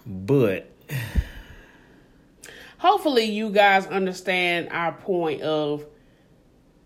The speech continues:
Speaker 2: literally having discernment on who you're connected with. If you don't get nothing else from this episode,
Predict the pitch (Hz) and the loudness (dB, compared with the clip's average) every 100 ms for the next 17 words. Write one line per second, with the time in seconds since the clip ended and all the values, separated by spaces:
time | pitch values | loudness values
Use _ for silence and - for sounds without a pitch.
0 | _ - 190 262 269 254 233 220 220 208 | _ -4 2 2 2 0 0 0 4 4
1 | 202 196 185 180 - - _ _ _ _ | 4 2 0 -4 -6 -20 _ _ _ _
2 | 170 170 156 185 196 190 180 160 165 165 | -4 -2 0 0 2 2 -2 -4 -6 -4
3 | 180 165 156 151 156 147 139 - 110 117 | -2 -2 -2 -2 -2 0 -2 -6 -10 -8
4 | 110 - 165 160 196 240 233 190 175 180 | -10 -6 -6 -4 -4 2 2 2 -2 -4
5 | 143 110 196 214 196 175 185 175 160 165 | -4 -2 0 0 -2 -4 -4 -6 -4 -6
6 | 160 160 156 151 | -4 -4 -2 -4